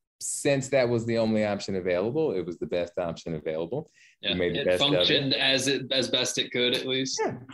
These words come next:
Speaker 1: Um, you know, there's some people it works really well for, and then there's a whole lot of people it's, eh, you know.
Speaker 2: Yeah.
Speaker 1: But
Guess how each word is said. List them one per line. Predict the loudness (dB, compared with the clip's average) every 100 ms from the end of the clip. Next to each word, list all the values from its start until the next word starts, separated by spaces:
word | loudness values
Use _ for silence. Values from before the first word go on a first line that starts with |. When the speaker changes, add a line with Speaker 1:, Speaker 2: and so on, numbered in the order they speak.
| -20 -20 _ _ _ _ _ _ _ -20 -20 _
Speaker 1:
Um, | 2 4 4 4 2
you | 2
know, | 2
there's | 2 2
some | 0
people | 0 -2 0
it | 0
works | 0 -2
really | -2 0
well | 2 4 4 4
for, | 0 0 2 4 4 2 2
and | 0
then | 0 0
there's | 0 0 0
a | 0
whole | 2 2
lot | 2 2
of | 0
people | -4 -2 0 0
it's, | -2 -10 -10 -10 -10
eh, | -12 -12 _ _ _ -18 -10
you |
know. | -8 -8 _ _ _ -12
Speaker 2:
Yeah. | -6 2
Speaker 1:
But | 4 4 4